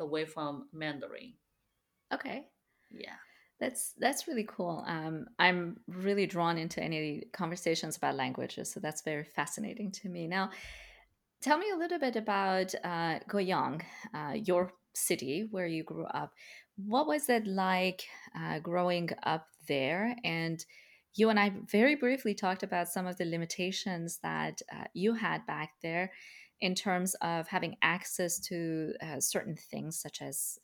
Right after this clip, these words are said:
Speaker 2: um, music C Ds or movies and things like that. Um, kind of paint me a picture. What was it like?
Speaker 1: Living there, it's funny 'cause Guiyang, to be honest, it's not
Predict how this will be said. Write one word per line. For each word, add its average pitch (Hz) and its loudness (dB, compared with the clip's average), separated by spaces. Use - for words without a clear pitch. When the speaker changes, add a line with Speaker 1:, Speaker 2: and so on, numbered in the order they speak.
Speaker 2:
um, 131 -8
music 156 -6
C - -4
Ds 156 -2
or 160 -2
movies 151 -4
and 165 -8
things 156 -6
like 143 -6
that. 160 0
Um, 175 2
kind 320 -2
of 453 0
paint 339 2
me 370 -4
a 359 -2
picture. 254 0
What 240 2
was - 0
it 214 0
like? - -2
Speaker 1:
Living 339 4
there, 320 8
it's 285 6
funny 302 6
'cause 220 6
Guiyang, 254 6
to 233 -2
be 208 0
honest, 214 2
it's 190 -4
not 190 4